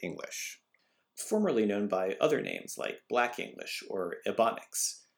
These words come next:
From the outset, I will emphasize that there is no singular form of A A V E,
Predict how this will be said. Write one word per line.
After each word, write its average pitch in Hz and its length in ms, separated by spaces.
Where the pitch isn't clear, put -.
From 196 240
the 196 120
outset, - 460
I 123 80
will 151 160
emphasize 110 560
that 113 120
there - 120
is 151 200
no 147 180
singular 156 680
form - 500
of 98 100
A - 120
A 104 320
V 104 80
E, - 460